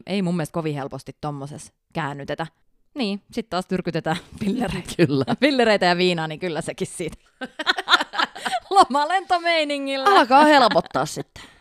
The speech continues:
Speaker 1: Kyllä me sinut kohteeseen kärrätään.
Speaker 2: Ihana ollaan saatu tää Bangkok puheenaiheeksi ja Bangkok-peli. Peli.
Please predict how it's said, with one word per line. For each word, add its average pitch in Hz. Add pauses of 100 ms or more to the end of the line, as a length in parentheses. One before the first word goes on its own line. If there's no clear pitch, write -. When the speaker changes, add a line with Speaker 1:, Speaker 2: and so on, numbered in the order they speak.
Speaker 1:
Kyllä 285
me 240
sinut 202
kohteeseen 175
kärrätään. 170 (840)
Speaker 2:
Ihana 240
ollaan 185
saatu 185
tää 180
Bangkok 190 (100)
puheenaiheeksi 147
ja 139
Bangkok-peli. 175 (360)
Peli. 170